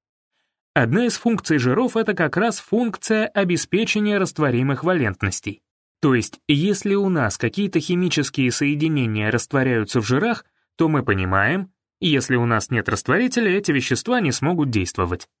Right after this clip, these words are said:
Значит, для водорастворимых соединений необходима вода. Поэтому сейчас везде говорят: «Пейте не менее двух литров в день». Но все пьют кофе, чай, фанту и ходят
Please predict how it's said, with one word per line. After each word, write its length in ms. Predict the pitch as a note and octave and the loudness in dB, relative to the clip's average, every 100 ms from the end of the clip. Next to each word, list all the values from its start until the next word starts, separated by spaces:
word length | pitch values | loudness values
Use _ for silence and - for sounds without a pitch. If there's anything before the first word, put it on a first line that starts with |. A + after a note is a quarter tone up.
| _ _ _ _ | _ _ _ _
Значит, 600 | A#2+ G2+ B2 G3+ G#2 F#2 _ _ _ | 0 2 2 0 -2 -6 _ _ _
для 240 | B2 B2+ | 0 2
водорастворимых 800 | F3 A#3+ E3 D3+ - C3+ G3+ E3 | 2 2 0 0 0 0 2 0
соединений 720 | - C3+ B2 A#2+ E3+ A3 G#3+ | -2 -2 0 0 0 0 0
необходима 560 | G#3 F#3 - C#3+ D#3+ F3+ | -2 -2 -4 -4 -2 0
вода. 360 | F#3+ F3 F#2+ - _ _ _ _ _ _ | 0 0 -2 -4 _ _ _ _ _ _
Поэтому 340 | B2 G#2+ A2 A2 | 0 0 0 0
сейчас 400 | - G#2 G3+ - | 0 0 -2 0
везде 320 | B2+ A2+ F#3 | -2 0 0
говорят: 500 | D#3 D3+ A#2+ F2 - _ | 2 0 0 -2 -8 _
«Пейте 480 | A2 A#2+ G#3 G3+ A3 | 0 2 0 -2 -2
не 100 | G3 | 0
менее 320 | C3+ E3+ F3 | 0 0 0
двух 260 | C#3 D3 D3 | 0 -2 0
литров 280 | D#3 D#3+ | 0 0
в 80 | D3+ | 0
день». 240 | B2 F#2+ - _ _ _ _ _ | 0 -2 -6 _ _ _ _ _
Но 180 | - D3+ | -2 0
все 200 | C3 A#3+ | 0 -2
пьют 240 | B3 G3+ - | 0 -2 0
кофе, 400 | A#2 F#2+ A2 - _ _ | 0 0 -4 -6 _ _
чай, 400 | - C3+ G3 G3 _ _ _ | -2 0 2 -2 _ _ _
фанту 500 | - G2 F#2 F2+ - _ _ _ | 0 0 2 -2 -2 _ _ _
и 120 | - G#3+ | 0 2
ходят 440 | C#4 C4+ B3+ - | 2 0 0 -4